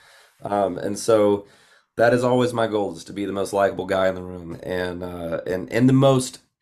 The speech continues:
authentic way and not being, I don't, I don't believe in a fake smile, but, you know, I do believe in, in it's easy, it's easier to be nice than it is to not be. I don't know if that's the best advice in the world, but it's been good for me. And, uh, and that's kind of my,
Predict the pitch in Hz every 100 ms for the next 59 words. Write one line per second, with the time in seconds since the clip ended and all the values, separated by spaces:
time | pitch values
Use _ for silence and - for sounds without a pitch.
0 | _ 110 104 110 101 95 95 92 69 -
1 | - - 98 101 98 - 104 101 95 90
2 | - 110 117 120 120 113 113 101 95 101
3 | 92 - 92 85 85 85 87 - - -
4 | - 90 87 - 92 92 92 92 87 87
5 | 85 69 87 82 80 - 85 90 90 85
6 | 85 85 92 87 90 87 87 85 82 -
7 | 85 82 80 - 80 82 80 - - 73
8 | - _ _ _ _ _ _ _ - 196
9 | 190 170 170 160 160 156 156 143 147 139
10 | 143 147 143 113 110 - 135 120 113 98
11 | 87 87 78 87 90 87 85 85 82 78
12 | 82 87 85 - 87 85 85 85 82